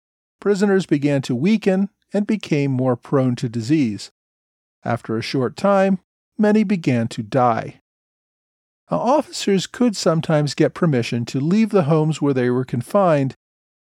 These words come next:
and purchase extra food at the market in town. But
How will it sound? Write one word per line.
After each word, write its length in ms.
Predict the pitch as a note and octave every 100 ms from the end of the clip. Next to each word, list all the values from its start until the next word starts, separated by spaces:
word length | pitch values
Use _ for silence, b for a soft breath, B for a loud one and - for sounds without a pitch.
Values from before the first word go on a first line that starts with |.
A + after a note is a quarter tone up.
| _
and 300 | - F3+ F3+
purchase 520 | - C4+ B3+ G#3+ G3+ -
extra 400 | D3+ D#3+ - D3+
food 400 | - D#3 C#3 C3+
at 260 | D3+ B2+ -
the 60 |
market 460 | B2+ F3+ F#3+ - A#2+
in 200 | C#3 A#2
town. 440 | - D#3+ B2+ A2 B2 _ _ _ _ _ _ _ -
But 260 | D#3+ D3